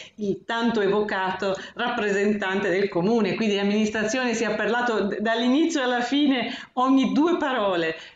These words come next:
Eugenio Pez, raccontaci l'esperienza di Milano, che direi, mi pare, insomma, ha qualcosa da, da raccontare. Grazie mille.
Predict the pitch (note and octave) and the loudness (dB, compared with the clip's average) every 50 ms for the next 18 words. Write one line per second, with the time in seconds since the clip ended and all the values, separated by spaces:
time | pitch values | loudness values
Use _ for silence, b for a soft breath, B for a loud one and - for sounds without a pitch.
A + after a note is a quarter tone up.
0 | _ - G3+ G#3 G3+ B3+ C4+ D4 B3+ A#3 G#3+ A3+ A#3 G#3+ G3 G3 G3+ F#3+ F#3+ G3 | _ -2 0 0 2 2 2 2 2 2 0 0 -2 -2 -2 -2 -2 -2 -2 -2
1 | - A#3+ A#3+ G#3+ A3+ G#3+ G#3 A3+ G#3 F#3+ F3+ - G#3 F#3 F#3 F#3+ F#3+ G#3 - G3+ | 0 0 0 0 0 0 0 0 0 0 0 -2 -2 0 0 0 0 0 0 0
2 | F3 F3 F#3 F3+ F3+ E3+ F3 F3+ F#3 F#3 F#3 F3+ F3+ E3 E3 D#3 E3+ E3+ E3 E3 | 0 0 2 2 2 0 0 0 -2 -2 -2 -2 -2 -2 -2 0 0 0 0 0
3 | E3 D#3+ D#3+ D#3+ E3 D#3+ D#3+ - D#3+ D#3 D#3+ D#3+ D#3 D#3 - E3 D3 - - - | 0 0 0 0 0 -2 -2 -4 -2 -2 -2 -2 -2 -4 -4 -4 -4 -6 -8 -14
4 | _ _ - G#3+ G#3+ G#3+ G#3+ G#3+ G3 - - G#3 G3 G3 F#3+ F#3+ F3+ F3 E3+ E3 | _ _ -6 -4 -2 -2 -2 -2 -2 -2 0 0 0 0 0 0 0 0 -2 -2
5 | D#3+ - - - - - - G3+ G3+ F#3+ F#3+ F#3+ - - F#3 E3+ E3+ E3+ E3+ D#3+ | -4 -6 -8 -12 -18 -10 -6 -4 -4 -2 -2 -4 -4 -2 0 0 0 0 0 -2
6 | C#3+ C#3 C3+ C3+ C#3 - _ - - F3 F3+ - - G3 F3 E3+ D#3+ D3+ D3+ C#3 | -2 -2 -4 -4 -8 -12 _ -8 -6 -4 -4 -4 -4 -4 -2 -2 -2 -2 -4 -6
7 | C3+ - | -8 -12